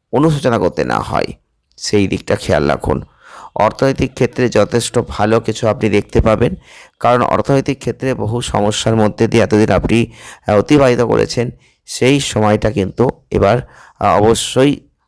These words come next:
আপনার সেখান থেকে বেরিয়ে নতুন কিছু অর্থনৈতিক ক্ষেত্রে ভালো পথ দেখার একটা জায়গা আপনি কিন্তু এই সময় উপলব্ধি করবেন।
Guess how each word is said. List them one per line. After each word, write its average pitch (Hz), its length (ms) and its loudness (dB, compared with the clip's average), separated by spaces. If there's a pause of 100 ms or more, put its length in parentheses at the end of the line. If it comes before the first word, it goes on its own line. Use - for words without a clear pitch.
(120)
আপনার 104 260 0
সেখান 104 340 -2
থেকে 104 180 0
বেরিয়ে 107 400 2 (200)
নতুন 139 320 2
কিছু 104 300 0 (360)
অর্থনৈতিক 95 500 0
ক্ষেত্রে 98 420 -4
ভালো 98 320 2
পথ 87 300 0 (400)
দেখার 101 320 0
একটা 95 220 -2
জায়গা 85 360 2
আপনি 82 220 -2
কিন্তু 85 280 -2
এই 80 100 0
সময় 95 300 0
উপলব্ধি 76 420 0
করবেন। 67 400 0